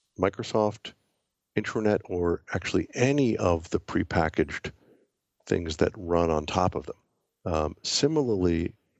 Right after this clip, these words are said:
being tag-driven, once you create that structure, can apply and make things better across the board.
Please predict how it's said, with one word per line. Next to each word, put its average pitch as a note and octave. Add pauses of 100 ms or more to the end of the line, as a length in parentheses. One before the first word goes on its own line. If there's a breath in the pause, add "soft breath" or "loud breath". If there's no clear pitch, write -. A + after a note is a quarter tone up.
being E2
tag-driven, F2 (560)
once G2
you F2 (100)
create F2+
that D#2 (340)
structure, - (1200 loud breath)
can E2+
apply D#2+ (560)
and D2 (380)
make D#2+
things D#2
better D#2
across -
the -
board. D#2+